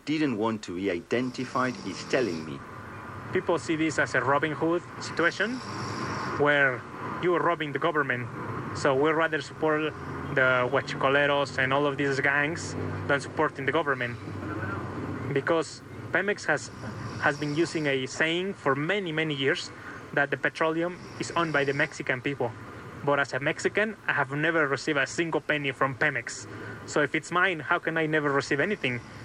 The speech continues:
Speaker 2: So it's a little bit of picking between two evils, clear picking between white-collar criminals and blue-collar criminals.
Speaker 1: Pemex was created in nineteen thirty-eight when President Lázaro Cárdenas nationalized all private,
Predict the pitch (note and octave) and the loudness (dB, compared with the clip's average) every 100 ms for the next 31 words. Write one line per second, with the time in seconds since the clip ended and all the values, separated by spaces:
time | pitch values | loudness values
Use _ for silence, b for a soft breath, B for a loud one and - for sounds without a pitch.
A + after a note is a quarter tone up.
0 | - D#3 C#3+ D3+ F#3 F3 C#3+ B2+ - - | -4 0 2 2 2 2 -2 -4 -10 -16
1 | - - - B2+ - E3 D3+ C3+ B2+ D3+ | -16 -12 -6 -6 -4 -2 -2 0 0 2
2 | C#3+ C3+ C#3 E3 C3+ - - - - - | 0 0 0 0 -4 -8 -12 -14 -16 -16
3 | - - D#3+ C#3+ D#3+ D3 D3 C#3 C3+ D3 | -14 -4 0 0 0 -2 -2 0 0 0
4 | C#3 C3+ B2+ - - - - - C#3+ D#3 | 0 -2 -6 -12 -18 -18 -18 -10 0 0
5 | - D#3 D3 - D#3 D#3+ D#3+ D#3 C#3+ D#3 | 2 2 2 2 0 2 0 0 2 2
6 | - D3 B2+ D#3 C3+ A#2+ - - - - | 2 0 2 0 0 -4 -8 -10 -10 -10
7 | - - - - - - - - - - | -10 -10 -10 -10 -10 -10 -12 -12 -12 0
8 | F3+ F#3+ F#3+ C#3 B2 A#2 - A#2+ A#2+ C#3 | 2 2 0 0 0 0 -2 -2 2 2
9 | C#3+ C3 G2+ G2+ C3 C3 G#2 F2 A2+ G#2+ | 2 -2 -2 0 0 0 -4 -2 0 2
10 | G2 A#2 B2 G2 F2 - B2 B2 A2+ F2+ | 4 2 2 -2 -2 0 0 2 0 0
11 | G2 A#2 B2+ - F2+ D#2+ G2 A2 A#2 C3 | 0 2 2 2 0 0 4 4 4 2
12 | C3 - A2 C3+ C#3 C#3+ C3+ C#3 C#3 C3 | 0 0 0 0 2 0 2 4 2 -2
13 | - A#2 A2+ - B2 C3+ C3+ C3 | 0 2 0 0 2 4 4 0